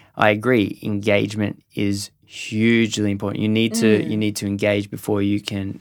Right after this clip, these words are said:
Speaker 1: educate. And I also massively agree with the human story piece. I think human stories are, are very, very engaging. Um, but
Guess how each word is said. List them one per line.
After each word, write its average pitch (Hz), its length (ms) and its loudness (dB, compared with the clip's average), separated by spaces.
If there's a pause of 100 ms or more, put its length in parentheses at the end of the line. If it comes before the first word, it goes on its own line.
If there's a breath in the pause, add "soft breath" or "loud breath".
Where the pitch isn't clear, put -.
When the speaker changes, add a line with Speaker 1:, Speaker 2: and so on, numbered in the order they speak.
Speaker 1:
educate. 107 520 -4 (320 loud breath)
And 113 80 0
I 117 60 4
also 147 260 4
massively 117 580 2
agree 104 420 2
with 101 380 -2
the - 100 -12
human 98 280 -6
story 175 380 4
piece. - 320 -6
I 110 80 -6
think 98 320 -10
human 98 280 -4
stories 98 420 -2
are, 98 260 -4
are 101 60 -8
very, 98 560 -4
very 98 320 -6
engaging. 101 560 -2 (580 loud breath)
Um, 120 560 2 (1900)
but 143 140 2